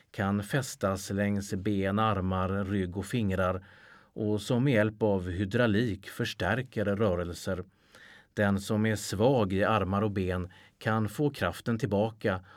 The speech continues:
och därmed klara sig själv i större utsträckning. Den teknik som beskrivs i rapporten finns redan i stor utsträckning, eller som man skriver,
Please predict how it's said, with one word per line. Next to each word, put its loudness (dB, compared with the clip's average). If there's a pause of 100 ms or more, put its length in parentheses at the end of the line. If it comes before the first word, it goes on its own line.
(140)
och 0
därmed 2
klara 2
sig -4
själv 0
i -4
större -2
utsträckning. -8 (1080)
Den 2
teknik 2
som 0
beskrivs 0
i 2
rapporten -2 (160)
finns 2
redan 2
i -4
stor -4
utsträckning, -4 (420)
eller 2
som -2
man 0
skriver, -2